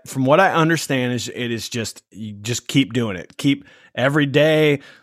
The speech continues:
multiple times a day, whatever, just throw the videos out there and see what happens. But at the same time,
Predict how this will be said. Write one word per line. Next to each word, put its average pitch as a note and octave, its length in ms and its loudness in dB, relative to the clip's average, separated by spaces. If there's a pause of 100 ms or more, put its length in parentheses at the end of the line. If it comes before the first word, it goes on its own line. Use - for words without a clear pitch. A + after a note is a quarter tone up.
(160)
multiple F3 460 2
times D#3+ 260 4
a D3+ 60 -2
day, D3 180 4
whatever, B2 420 2
just G#2+ 240 -10
throw B2 280 0
the A2 120 -6
videos G2+ 300 -4
out F2+ 240 -4
there F2+ 240 -4 (400)
and G#2+ 240 -2
see A#2+ 220 -2
what G#2+ 100 -2
happens. G#2 360 0
But B2 140 -2
at B2 120 -6
the C3 60 -6
same G#3+ 380 0
time, B2 520 -2